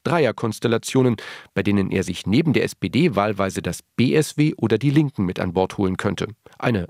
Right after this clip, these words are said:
Alternative, die er ohne Not aber wohl kaum ausloten dürfte. Was die Zufriedenheit mit Regierung und Regierenden angeht, zeigen sich die Befragten übrigens wieder traditionell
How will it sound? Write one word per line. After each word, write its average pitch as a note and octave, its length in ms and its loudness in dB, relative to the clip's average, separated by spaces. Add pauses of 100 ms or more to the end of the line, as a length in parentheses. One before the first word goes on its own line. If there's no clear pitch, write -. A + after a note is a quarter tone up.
Alternative, G#2+ 600 0
die F#2 200 -2
er F#2+ 180 2
ohne F#2 220 2
Not B2+ 360 2
aber G2 220 0
wohl D#3 140 4
kaum F#2+ 320 -4
ausloten F#2 480 -6
dürfte. F2 340 -4 (680)
Was A#2+ 280 -2
die F2 200 -4
Zufriedenheit A2+ 960 0
mit - 240 -4
Regierung A2+ 440 2
und F2+ 200 -6
Regierenden D#3 500 2
angeht, A2+ 320 0 (380)
zeigen E3+ 260 2
sich C#3+ 180 0
die D3 120 -2
Befragten - 520 0
übrigens B2 520 0
wieder A#2+ 240 2
traditionell G#2 680 0